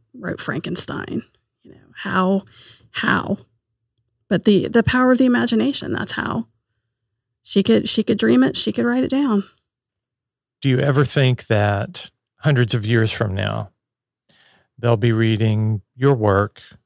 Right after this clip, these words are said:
Speaker 2: and they'll be wondering, "How did she come up with these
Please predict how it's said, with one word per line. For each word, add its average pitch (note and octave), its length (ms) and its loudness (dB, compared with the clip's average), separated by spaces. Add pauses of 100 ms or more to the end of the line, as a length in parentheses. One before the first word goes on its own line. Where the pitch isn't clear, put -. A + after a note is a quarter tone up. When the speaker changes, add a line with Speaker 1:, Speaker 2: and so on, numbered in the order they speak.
(300)
Speaker 2:
and A2+ 140 -2
they'll G#2+ 140 0
be A2 160 0
wondering, A2 680 0 (420)
"How F3+ 160 -2
did G#3 180 -4
she B2+ 760 0 (440)
come B2+ 220 -2
up A#2+ 220 -4
with A2+ 180 -2
these G2 480 -2